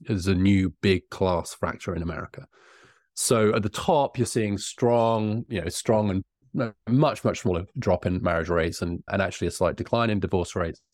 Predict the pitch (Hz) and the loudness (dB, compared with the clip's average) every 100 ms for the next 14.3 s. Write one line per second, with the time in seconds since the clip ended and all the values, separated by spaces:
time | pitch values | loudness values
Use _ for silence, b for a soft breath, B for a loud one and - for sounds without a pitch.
0 | b b b b 113 123 110 - 110 107 | b b b b 2 2 2 4 4 6
1 | 117 110 98 101 98 120 - - - _ | 4 4 2 0 2 0 0 -12 -20 _
2 | - 104 92 101 95 95 95 90 90 - | -2 0 -2 -2 -4 -4 -4 -4 -6 -6
3 | 90 87 87 - - 95 85 82 78 _ | -4 -2 -2 -2 0 0 0 -2 -4 _
4 | _ _ _ - - - 95 - - 78 | _ _ _ -14 -4 0 0 -2 -6 -8
5 | - - 127 80 71 - - - b b | -10 -8 -4 -2 -2 -4 -14 -18 b b
6 | b - 113 101 107 113 120 110 98 - | b -2 0 2 2 4 4 2 0 0
7 | 131 - 110 101 101 98 - 101 101 98 | 0 4 4 6 4 0 -4 -2 0 2
8 | 101 95 92 92 90 90 - - 95 - | 2 4 4 4 2 2 -2 -2 0 2
9 | 123 113 101 98 101 92 95 87 - 110 | 4 4 2 2 0 0 -2 -2 0 2
10 | 107 101 95 - 139 98 95 95 92 95 | 0 0 -2 -2 -2 2 2 2 4 4
11 | 90 - - 98 - - - 92 92 87 | 2 0 -2 -2 -2 -2 0 2 4 4
12 | 87 85 90 - 101 90 82 85 - 92 | 2 2 0 2 0 2 0 -2 -4 -4
13 | 82 78 87 87 82 73 - 85 82 - | -2 -2 -4 -4 -4 -6 -4 -4 -4 -4
14 | 87 73 - | -4 -4 -10